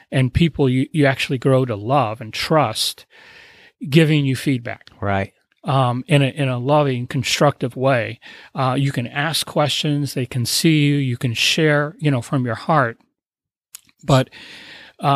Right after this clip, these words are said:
Speaker 1: I, I think it's, it's getting advice from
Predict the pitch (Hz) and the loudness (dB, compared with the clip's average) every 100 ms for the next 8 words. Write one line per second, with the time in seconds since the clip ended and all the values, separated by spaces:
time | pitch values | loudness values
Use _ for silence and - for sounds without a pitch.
0 | 127 151 180 156 143 190 202 190 147 - | 2 0 2 0 2 2 2 0 -2 -2
1 | - 185 147 - - _ - 147 156 175 | 0 0 0 -4 -8 _ -18 2 4 6
2 | 220 233 156 127 123 120 139 104 - - | 4 2 0 -2 -2 0 0 -2 -2 -4
3 | - _ - 127 | -6 _ -4 -4